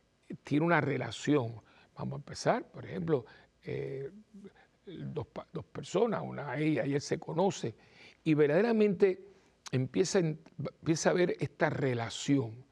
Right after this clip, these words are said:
eh, porque, y aquí hago u-,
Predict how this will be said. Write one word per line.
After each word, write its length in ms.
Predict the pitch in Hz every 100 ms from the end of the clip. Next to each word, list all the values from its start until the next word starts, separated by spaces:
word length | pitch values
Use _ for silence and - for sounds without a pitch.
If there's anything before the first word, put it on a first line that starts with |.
| _ - - - _
eh, 280 | - - - - _ _
porque, 640 | 143 135 135 - 139 131 - - - -
y 80 | 135
aquí 240 | 139 190
hago 320 | 202 208 180
u-, 1000 | 165 233 214 196 226 - _ _ _ 165